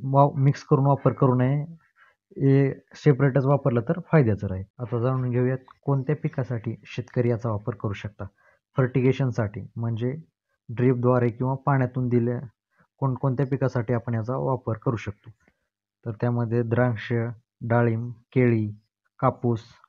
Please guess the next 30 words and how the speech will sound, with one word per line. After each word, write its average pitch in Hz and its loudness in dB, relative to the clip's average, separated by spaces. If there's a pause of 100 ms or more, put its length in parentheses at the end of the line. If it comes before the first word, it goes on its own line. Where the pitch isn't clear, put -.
(280)
टोमॅटो, 120 0 (340)
कांदा, 117 -2 (340)
ऊस, 113 -4 (300)
आले, 117 0 (440)
हळद, 123 2 (200)
कलिंगड, 127 2 (400)
फुलशेती 131 2
आणि 123 0
संरक्षण 131 0
शेतीतील 127 -2
पिकं 127 -6 (340)
यासाठी 123 0
आपण 120 -2 (200)
वापर 131 0
करू 110 0
शकतो. 101 -10 (360)
आणि 120 -2
जर 131 2 (340)
याची 131 0
तुम्हाला 139 4
फवारणी 139 4
करायची 147 2
असेल 113 -4
तर 120 -4
सर्व 147 0 (680)
फळपिकं, 147 4 (180)
पालेभाज्यांसाठी 123 2
याचा 120 0
वापर 113 -2
आपण 117 -4